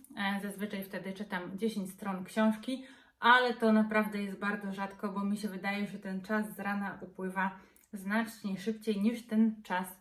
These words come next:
z wieczora. Najczęściej zadawanym pytaniem jest, o której chodzę spać, gdy wstaję tak wcześnie rano o, e, piątej. Otóż chodzę spać o dwudziestej drugiej trzydzieści, o dwudziestej trzeciej, zdarzało się, że i o północy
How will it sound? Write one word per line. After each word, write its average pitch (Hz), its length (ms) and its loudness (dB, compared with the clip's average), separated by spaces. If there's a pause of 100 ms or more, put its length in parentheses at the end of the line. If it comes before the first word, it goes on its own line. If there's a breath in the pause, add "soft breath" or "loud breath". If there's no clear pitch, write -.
(120)
z 196 100 -12
wieczora. 196 580 -2 (1120 soft breath)
Najczęściej 240 680 4
zadawanym 214 580 4
pytaniem 190 500 -2
jest, 202 240 -4
o 196 80 -10
której 190 380 -6
chodzę 185 340 -8
spać, 185 360 -2 (120)
gdy 165 100 -14
wstaję 190 380 -4
tak 180 240 -6
wcześnie 175 420 -8
rano 170 360 -4
o, 170 520 -6
e, 170 280 -10 (800 loud breath)
piątej. 165 520 -8 (420 soft breath)
Otóż 226 340 2
chodzę 233 260 0
spać 208 300 -2
o 226 100 2
dwudziestej 233 440 -2
drugiej 214 300 0
trzydzieści, 220 720 0
o 214 100 -2
dwudziestej 190 520 -6
trzeciej, 214 540 2
zdarzało 196 460 -4
się, 196 280 -4
że 190 180 -4
i 196 300 -6
o 185 140 -6
północy 196 640 -2